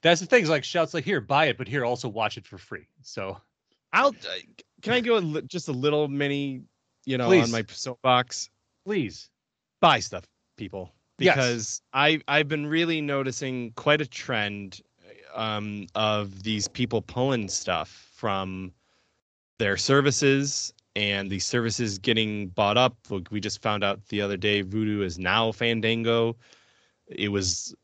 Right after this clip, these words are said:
Speaker 2: Movies at Home. Now it's Fandango, like, whatever. So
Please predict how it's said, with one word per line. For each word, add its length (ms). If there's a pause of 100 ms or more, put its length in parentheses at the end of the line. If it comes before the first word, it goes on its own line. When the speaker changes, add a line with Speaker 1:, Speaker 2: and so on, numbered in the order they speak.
Speaker 2:
Movies 320
at 120
Home. 280
Now 160
it's 120
Fandango, 400
like, 140
whatever. 440
So 360